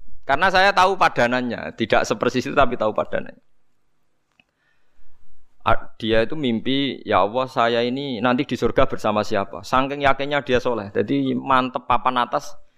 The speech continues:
gak pantes ana sing baturi dekne napa ning swarga. Mbek pangeran dijawab, "Wis ngono mbek Ruhin," gitu. Ternyata si Ruhin ini yang ditunjuk di mimpinya itu orang yang kumpul wong mabuk-mabuk di warung mabuk, warung, warung mabuk, warung flare, warung,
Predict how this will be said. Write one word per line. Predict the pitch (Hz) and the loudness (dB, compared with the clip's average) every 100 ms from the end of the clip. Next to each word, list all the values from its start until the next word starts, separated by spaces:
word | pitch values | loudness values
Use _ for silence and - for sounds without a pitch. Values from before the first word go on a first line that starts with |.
| _ - _ | _ -20 _
gak | 160 151 | 4 4
pantes | 156 151 156 156 | 4 0 0 0
ana | 139 | 0
sing | 147 135 | 0 4
baturi | 117 139 139 | 4 4 0
dekne | 127 113 143 | 0 0 0
napa | 131 139 151 | 0 -2 0
ning | 147 | -2
swarga. | - 120 196 - - _ _ _ _ _ _ _ | 2 0 0 -8 -20 _ _ _ _ _ _ _
Mbek | 104 113 | -4 0
pangeran | 131 175 170 | 4 2 2
dijawab, | 135 107 90 80 - - | -2 0 0 -2 -6 -10
"Wis | - 73 117 - 98 | -12 -12 -12 -16 -10
ngono | 107 127 123 110 | -2 0 0 0
mbek | 104 | 0
Ruhin," | 110 123 117 95 | 0 4 4 4
gitu. | 82 82 - - - - - - - - - - - | -4 -6 -4 -4 -4 -8 -12 -12 -12 -18 -20 -16 -8
Ternyata | 156 170 175 196 | -2 0 2 0
si | 185 170 | 0 -2
Ruhin | 170 160 165 | 0 0 0
ini | 156 127 | 0 0
yang | 127 127 | 0 2
ditunjuk | 127 120 123 113 - - _ | -2 0 0 0 -2 -8 _
di | - 117 | -6 0
mimpinya | 120 123 131 127 127 | 2 2 0 0 0
itu | 117 - - - - | 0 -2 -4 -6 -4
orang | 143 160 180 175 | 0 2 0 0
yang | 165 165 | -2 -2
kumpul | 170 160 165 | -6 -2 0
wong | 165 160 | 0 2
mabuk-mabuk | 151 147 147 139 160 156 | 0 0 0 0 0 -4
di | 151 | 0
warung | 147 147 147 147 | 2 2 -2 -4
mabuk, | 165 - 92 | -4 -2 2
warung, | 117 131 127 | 4 2 0
warung | 135 135 131 139 | 0 0 0 -2
mabuk, | 139 101 | -2 0
warung | 113 120 135 127 | 2 2 0 0
flare, | 135 98 | 0 2
warung, | 104 113 117 113 110 | 0 0 0 -4 -8